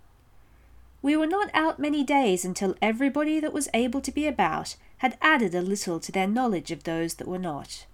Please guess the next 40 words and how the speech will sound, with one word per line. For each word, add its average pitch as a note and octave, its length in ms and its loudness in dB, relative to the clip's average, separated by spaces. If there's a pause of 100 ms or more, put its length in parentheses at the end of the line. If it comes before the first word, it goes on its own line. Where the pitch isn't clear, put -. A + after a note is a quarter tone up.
(1400)
I C4+ 100 6
will F#4+ 280 6
not F4+ 220 2
say C4 300 6
that C4 180 -2
the A#3 40 0
knowledge A#3+ 380 2
acquired C4+ 500 4
in F3 140 0
that F3 220 0
way E3+ 200 2
is E3 120 -2
of E3 80 -8
any D#3+ 180 -4
benefit, F#3+ 640 -4 (840)
nor F3+ 400 0
would A3+ 160 2
I G3+ 120 4
try G3+ 240 2
to G3+ 80 -2
say F#3 360 0
that A#3 180 -8
those G3 200 0
passengers G#3 600 -4
who G3 120 -6
mingled A3 420 -2
together A#3+ 380 0
did C4+ 220 -4
not D4 180 -2
find E4 400 0
one G#3+ 160 0
another F#3+ 240 0
as F#3 180 -2
interesting G#3 640 -6
and F#3+ 140 -4
as F#3+ 140 -4
fit - 200 -6
subjects - 560 -6
for F3 120 -10
comment. C#3+ 540 -8